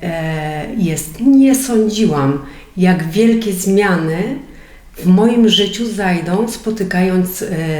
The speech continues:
tą osobę. Na ten oddział przychodziło się rano, zostawiało się swoje ubrania w szafce, zakładało się trampki, dres, adidasy i biegło się na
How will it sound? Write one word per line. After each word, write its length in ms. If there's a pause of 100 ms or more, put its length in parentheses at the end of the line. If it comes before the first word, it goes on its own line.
(120)
tą 220
osobę. 380 (1120)
Na 220
ten 160
oddział 300
przychodziło 440
się 200
rano, 560
zostawiało 560
się 200
swoje 340
ubrania 380
w 80
szafce, 400
zakładało 460
się 120
trampki, 500
dres, 380
adidasy 720 (840)
i 200
biegło 320
się 200
na 260